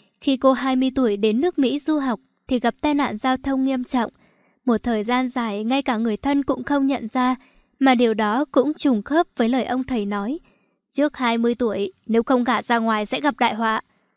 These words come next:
Từ sau lần đó, mẹ cô đối với mỗi lời thầy tướng số nói ra đều coi như là thánh chỉ.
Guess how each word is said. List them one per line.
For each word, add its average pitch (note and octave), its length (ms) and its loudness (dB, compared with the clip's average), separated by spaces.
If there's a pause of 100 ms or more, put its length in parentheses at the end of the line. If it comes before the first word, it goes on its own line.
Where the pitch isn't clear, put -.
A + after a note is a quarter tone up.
(540)
Từ C#4 140 2
sau D#4 220 0
lần A3+ 260 -2
đó, A3 320 -6 (380)
mẹ B3+ 200 4
cô B3+ 260 2
đối A3 180 4
với A#3 160 0
mỗi A#3+ 200 0
lời C#4+ 180 2
thầy A3 220 -2
tướng A#3 260 0
số A#3 220 2
nói A#3+ 240 -2
ra C#4+ 320 2 (220)
đều A3+ 200 2
coi B3 300 0
như B3+ 140 2
là A#3 140 -2
thánh A#3 260 -6
chỉ. B3 340 0